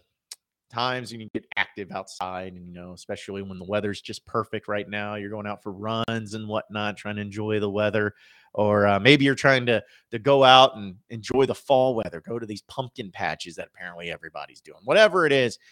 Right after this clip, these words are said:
when you go out in public and you're outside and it's a little bit warmer than what you're expecting, you know you're gonna start sweating, and how embarrassing that can be when you're out there with your significant other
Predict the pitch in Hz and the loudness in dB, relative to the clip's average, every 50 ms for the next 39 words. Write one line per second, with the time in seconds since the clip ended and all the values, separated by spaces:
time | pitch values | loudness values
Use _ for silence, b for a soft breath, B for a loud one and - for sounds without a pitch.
0 | b b - 151 156 170 254 262 240 226 202 147 - 151 160 160 127 151 147 - | b b -4 4 8 10 12 12 12 10 8 6 6 6 6 8 6 4 2 0
1 | 135 123 123 127 147 151 151 - - - 139 135 135 135 131 127 127 - 185 190 | 0 0 4 6 6 6 4 4 2 4 4 6 6 4 4 0 -4 -8 -6 -2
2 | 262 233 208 - 156 156 156 170 180 180 170 156 131 123 110 123 - - 113 110 | 0 0 2 2 0 -2 0 0 0 0 0 -2 -4 -4 -6 -8 -10 -10 -12 -12
3 | - - - - 117 113 - 120 110 107 _ _ _ _ _ - 147 160 190 190 | -12 -10 -8 -6 -6 -6 -6 -10 -16 -16 _ _ _ _ _ -12 -6 -4 -2 -2
4 | 185 175 165 170 156 - - 147 135 127 - - - 117 104 92 73 - - _ | -2 -2 -4 -6 -6 -4 -2 -2 -2 -2 -4 -8 -10 -8 -8 -8 -10 -12 -20 _
5 | - 98 104 127 123 117 104 95 117 127 139 139 127 - 120 104 104 101 92 - | -12 -6 -4 -2 -2 -2 0 4 6 6 6 6 4 2 -2 -4 -2 -4 -4 -4
6 | 101 90 92 95 92 98 101 95 92 92 98 101 101 92 - 110 101 104 98 98 | -6 -4 -4 -2 -2 -2 -4 -4 -4 -4 -2 -2 -2 -2 0 0 2 2 0 -2
7 | 90 - 98 95 - - 92 90 98 85 - - 90 101 139 180 180 180 180 165 | -4 -6 -8 -10 -10 -12 -14 -14 -14 -14 -14 -10 -2 0 2 2 2 2 0 -2